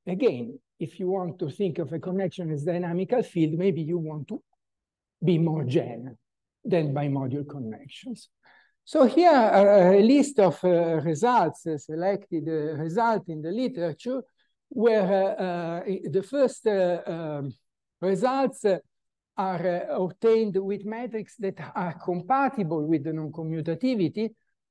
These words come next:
or if there is, uh, some group actions on such algebras with the quantum group actions, H is Hopf algebra in this, uh,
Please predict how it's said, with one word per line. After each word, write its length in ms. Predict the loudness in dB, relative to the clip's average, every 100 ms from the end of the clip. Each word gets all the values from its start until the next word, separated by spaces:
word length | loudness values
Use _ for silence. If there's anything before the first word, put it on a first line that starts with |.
| _
or 240 | 0 2 2
if 220 | -2 2
there 240 | 0 2
is, 220 | 0 0
uh, 80 | -2
some 380 | -2 -2 -2 -2
group 260 | -2 -2 -2
actions 580 | -2 -2 -6 -10 -12 -10
on 140 | -10 -8
such 320 | -6 -8 -8
algebras 680 | -4 -2 -2 -4 -6 -6
with 240 | -2 -2 0
the 100 | -4 -4
quantum 500 | -4 -2 -2 -4 -4
group 280 | -2 -4 -4
actions, 640 | -6 -8 -12 -6 -6 -6 -12 _
H 440 | -2 0 0 -6 -8
is 140 | -8
Hopf 340 | -6 -8 -8 -8
algebra 560 | -8 -8 -8 -6 -4
in 160 | -6 -6
this, 240 | -8 -10
uh, 120 | -12